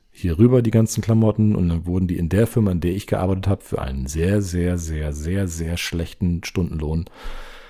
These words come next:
wurden die also ausgepackt, wurden auf so komische Geräte gestülpt, so Dampfbügel, äh, Geräte und Dampfgebläsegeräte, um die Falten rauszupusten und rauszubügeln und dann auf Kleiderbügel gehängt,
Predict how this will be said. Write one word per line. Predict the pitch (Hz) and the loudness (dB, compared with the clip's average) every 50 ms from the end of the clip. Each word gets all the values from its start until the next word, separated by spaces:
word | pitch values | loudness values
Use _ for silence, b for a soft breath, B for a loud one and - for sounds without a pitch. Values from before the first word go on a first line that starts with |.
| B B B | B B B
wurden | - 90 101 110 104 | -4 2 4 4 4
die | 104 98 - 101 | 4 2 0 -4
also | 98 107 113 113 98 90 | -8 -6 -4 -2 -2 -2
ausgepackt, | 85 - 110 107 - - - - - 151 - - - - - _ | 2 2 2 4 4 2 4 4 4 4 4 -6 -16 -18 -16 _
wurden | - 87 92 104 104 95 98 98 | -6 0 2 4 4 4 4 2
auf | 92 87 92 - | 2 0 -2 -2
so | - 90 85 | -2 -4 -2
komische | - - 104 101 98 92 - 98 90 | 0 0 2 2 2 0 0 -2 -2
Geräte | 87 90 85 101 113 117 - 135 | -2 -2 0 0 0 0 0 0
gestülpt, | 123 120 - - 135 135 135 131 - - 117 | 0 -2 2 2 4 4 4 2 -2 -10 -10
so | 104 95 92 | -4 -4 -4
Dampfbügel, | 78 - - 92 95 117 123 - - - 113 120 127 127 131 127 135 143 160 180 196 190 131 120 120 117 | -4 -2 -2 0 2 2 0 -2 -4 0 2 2 4 4 2 2 2 0 -2 -6 -4 0 2 4 4 4
äh, | 113 | 2
Geräte | 110 110 107 117 117 113 127 117 - | 2 2 4 2 2 2 2 -2 0
und | - 85 82 - | -2 -2 -2 0
Dampfgebläsegeräte, | 92 104 104 - - - 87 92 92 101 107 107 117 113 107 104 113 117 113 117 113 | 0 0 -2 -2 -4 -2 0 4 4 4 4 4 0 -2 0 0 0 0 0 -4 -4
um | - 98 90 | -2 -4 -2
die | 87 95 92 90 87 - - | -2 0 0 0 -2 -4 -6
Falten | - - 104 110 120 127 123 | -4 -2 0 0 2 2 2
rauszupusten | 110 113 113 - - 120 - - 127 123 - - 127 117 | 2 2 0 0 -2 -4 -2 -2 -4 -4 -2 0 2 2
und | 110 101 | 2 4
rauszubügeln | 107 110 110 - - 107 104 - - 113 117 113 113 117 117 113 B B B B B B B B B B B B B B _ _ _ _ | 2 2 0 0 -4 -6 -6 0 4 4 6 6 6 4 2 0 B B B B B B B B B B B B B B _ _ _ _
und | _ - 107 101 98 | _ 2 2 4 4
dann | 101 95 | 4 4
auf | 92 90 - | 2 0 -2
Kleiderbügel | - - 110 110 113 113 107 104 107 107 104 | 0 2 4 4 4 4 4 4 4 4 6
gehängt, | 104 104 90 98 107 110 107 - - - | 6 4 4 4 2 2 0 -4 -12 -18